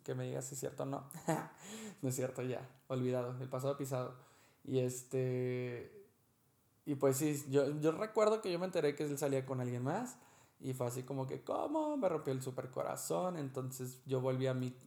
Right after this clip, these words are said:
a mi trauma con mi crush. Y, y este chavo, mi ex, este, intentó volver así como que funcionaran las cosas.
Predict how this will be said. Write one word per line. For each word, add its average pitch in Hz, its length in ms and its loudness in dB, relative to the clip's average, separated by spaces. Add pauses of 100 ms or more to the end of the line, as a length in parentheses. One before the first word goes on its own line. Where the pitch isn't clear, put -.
a 131 60 -6
mi 127 220 -4
trauma 131 420 0
con 131 120 -2
mi 123 100 -2
crush. - 500 2 (1040)
Y, 123 920 2 (120)
y 135 160 0
este 127 360 0
chavo, 139 460 6
mi 131 340 2
ex, 135 380 -6
este, 131 360 -4
intentó 123 540 -2
volver 123 400 -2 (500)
así 131 220 -10
como 127 300 -6
que 127 100 -8
funcionaran 127 600 -4
las 127 180 -4
cosas. 127 460 -2